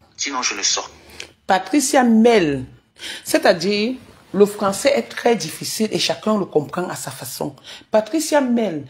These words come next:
Speaker 2: ne s'est jamais attaquée aux enfants de Pan Jiansan. C'est Pan Jiansan qui mêle ses enfants à ce coup, en insultant Patricia Mel.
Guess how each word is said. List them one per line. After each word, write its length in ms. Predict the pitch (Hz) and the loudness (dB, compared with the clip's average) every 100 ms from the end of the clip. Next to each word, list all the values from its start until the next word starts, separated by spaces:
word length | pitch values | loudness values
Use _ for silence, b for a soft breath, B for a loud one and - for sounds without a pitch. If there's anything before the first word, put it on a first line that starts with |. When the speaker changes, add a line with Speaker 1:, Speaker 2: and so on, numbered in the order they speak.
| B B | B B
Speaker 2:
ne 140 | 180 196 | -4 -4
s'est 300 | - 302 262 | -2 -2 -2
jamais 520 | - - 196 208 285 | -2 -2 0 -2 -4
attaquée 480 | 190 - 165 160 226 | -8 -8 -8 -4 -4
aux 220 | - 185 160 | -4 -4 -4
enfants 360 | 151 - 196 | -8 -6 -6
de 140 | 151 147 | -6 -10
Pan 360 | - 147 160 | -10 -10 -8
Jiansan. 540 | 151 156 156 - 147 147 _ _ _ _ _ - B | -8 -8 -8 -8 -8 -10 _ _ _ _ _ -20 B
C'est 320 | - 214 - - | -2 -2 0 0
Pan 300 | 262 330 254 | 2 4 2
Jiansan 480 | 302 311 - 311 - | 2 2 0 -4 -2
qui 120 | 208 | -2
mêle 360 | 202 214 311 | 2 4 2
ses 340 | - 175 151 - | 2 -4 -4 -6
enfants 440 | 151 - 180 165 _ _ _ | -6 -6 -8 -10 _ _ _
à 80 | 156 | -10
ce 160 | - 202 | -6 -8
coup, 260 | - 175 - _ _ _ _ _ _ - | -6 -12 -12 _ _ _ _ _ _ -6
en 140 | 160 170 | -4 -2
insultant 460 | 165 - 156 196 | -6 -10 -4 -2
Patricia 560 | 196 160 - 175 - 165 | -2 -6 -6 -8 -4 -2
Mel. 360 | 156 139 131 | 0 -2 -2